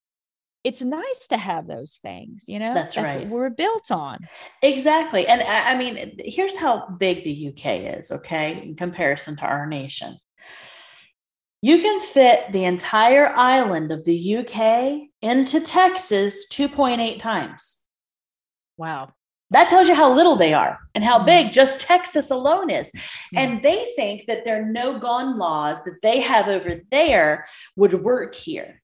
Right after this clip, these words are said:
Speaker 2: And it just won't work because we have a constitution. We have a Second Amendment. They don't have it. Why? Why do they not have it? They're the reason we have it. The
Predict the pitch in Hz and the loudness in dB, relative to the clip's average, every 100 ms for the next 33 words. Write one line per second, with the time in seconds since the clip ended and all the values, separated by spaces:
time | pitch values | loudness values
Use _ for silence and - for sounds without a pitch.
0 | - 247 - 208 254 247 240 - 202 220 | -6 -4 -4 -4 -2 -2 -4 -8 -4 -2
1 | 202 - 190 220 240 190 - - _ _ | -2 -4 -10 -4 -2 -2 -4 -20 _ _
2 | _ - 214 233 196 190 208 240 208 208 | _ -10 -4 2 2 2 0 0 2 2
3 | 180 170 220 214 - _ _ _ - - | 2 2 0 -4 -18 _ _ _ -20 -16
4 | 160 147 - 214 - 240 214 - 156 175 | -12 -12 -12 -16 -18 -18 -16 -16 -16 -14
5 | 185 180 - - 156 185 202 214 226 175 | -12 -8 -6 -6 -6 -8 -6 -4 -4 -6
6 | 160 _ _ _ 170 196 233 226 262 254 | -8 _ _ _ -2 -2 -2 -4 -6 -4
7 | 180 - - 185 202 247 339 381 - - | -4 -6 -10 -2 0 2 2 0 -4 0
8 | 220 285 370 381 392 381 415 415 427 - | 4 4 4 2 0 0 0 0 -2 -6
9 | - - - - - - 330 403 392 233 | -20 -20 -20 -20 -14 2 4 8 6 6
10 | 339 427 392 339 254 254 220 226 180 160 | 6 8 6 4 4 2 0 0 0 -2
11 | 101 - _ - - - - - _ _ | -6 -8 _ -12 -12 -10 -14 -16 _ _
12 | _ _ - | _ _ -12